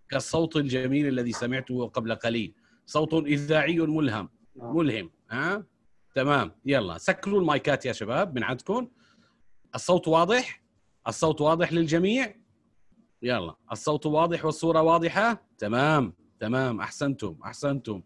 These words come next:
Speaker 1: يقولون أن الأذن تعشق قبل العين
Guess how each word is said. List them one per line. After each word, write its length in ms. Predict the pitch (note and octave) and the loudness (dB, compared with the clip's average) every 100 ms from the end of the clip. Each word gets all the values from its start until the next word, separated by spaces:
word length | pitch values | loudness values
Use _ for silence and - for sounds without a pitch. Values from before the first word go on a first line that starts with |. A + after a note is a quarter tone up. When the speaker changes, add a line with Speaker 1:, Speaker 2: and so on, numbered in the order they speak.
| _ _ _ _ - _ _ _ _ | _ _ _ _ -20 _ _ _ _
Speaker 1:
يقولون 580 | C3 D#3 A3 A#3+ D4+ C#4+ A3+ A3 A3 - _ _ _ _ F#3 | -2 2 6 6 6 6 6 6 4 0 _ _ _ _ 0
أن 320 | A#3+ A#3 A3 | 2 2 4
الأذن 1200 | G#3+ G#3+ A3 A3 G#3+ - - F#3+ E3 F#3 F3+ E3+ | 4 4 2 0 -4 -8 0 2 4 4 4 4
تعشق 760 | F#3+ E3 D3 - D3+ - D3 - | 4 2 2 0 -2 0 -4 -2
قبل 320 | F3 C#3 C#3+ | -4 0 2
العين 880 | C3+ C3 D3 E3+ D#3 D#3 D#3 D#3 D#3 | 2 2 2 4 2 2 2 0 -4